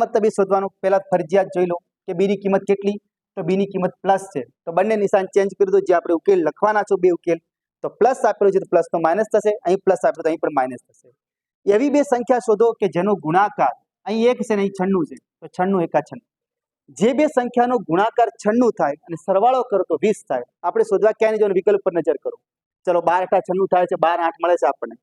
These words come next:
એનો મતલબ થયો કે બાર માં આઠ ઉમેરો તો વીસ થાય, બાર આઠા છન્નું થાય. બંને મૂકી દો ફટાફટ. બાર આઠા છન્નું, બાર આઠા છન્નું.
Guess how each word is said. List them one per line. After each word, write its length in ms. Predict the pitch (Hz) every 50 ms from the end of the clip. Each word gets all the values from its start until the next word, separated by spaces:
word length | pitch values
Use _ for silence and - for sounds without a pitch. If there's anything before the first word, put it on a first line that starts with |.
| _ _ _ _ - 196
એનો 100 | 220 240 226
મતલબ 220 | 214 220 - - 226
થયો 140 | 208 202 196 196
કે 60 | 175 165
બાર 180 | 160 165 180 196 202 208
માં 120 | 208 196 - - 180
આઠ 160 | 185 - - 185
ઉમેરો 220 | 175 175 175 170 156 -
તો 60 | 151 131 -
વીસ 140 | 202 226 - - -
થાય, 200 | 214 190 - - - -
બાર 140 | 151 165 165 160
આઠા 200 | 147 - 156 - -
છન્નું 260 | - 165 165 160 147 -
થાય. 160 | 135 117 113 - _ -
બંને 180 | 165 190 196 185
મૂકી 180 | 180 - - 185 170
દો 40 | 165 -
ફટાફટ. 420 | 156 - 156 135 - - 117 - _ _ _ _ _ _ _ _ _ _ _ _ _ _ _ _ _ _ _ _ _ _ _ _ 165
બાર 160 | 175 202 202 170
આઠા 180 | - - 156 143 -
છન્નું, 280 | 175 175 185 214 233 226 - -
બાર 120 | 143 147 143
આઠા 180 | 131 - 139 131 -
છન્નું. 220 | - 156 139 120